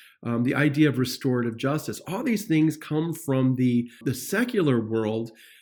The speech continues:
But in essence, when we look at the real roots of these three really effective kinds of strategies,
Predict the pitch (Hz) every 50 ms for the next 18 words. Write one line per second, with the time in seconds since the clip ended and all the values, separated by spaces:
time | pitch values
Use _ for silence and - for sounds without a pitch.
0 | _ _ - 135 135 156 156 156 - - - - - - 160 156 165 - 175 208
1 | 240 240 214 180 165 - - 156 156 160 165 165 208 254 254 - - - 156 139
2 | 139 170 165 135 110 113 127 151 180 196 202 - - - 131 127 123 123 120 135
3 | 139 131 127 - - - 139 143 170 196 202 196 185 151 127 123 143 170 185 180
4 | 170 160 151 - - _ - 127 120 - - 160 185 233 233 - 196 180 175 175
5 | 175 - - 165 170 175 170 170 156 135 - - 143 156 170 208 208 196 143 117
6 | 120 127 123 131 127 -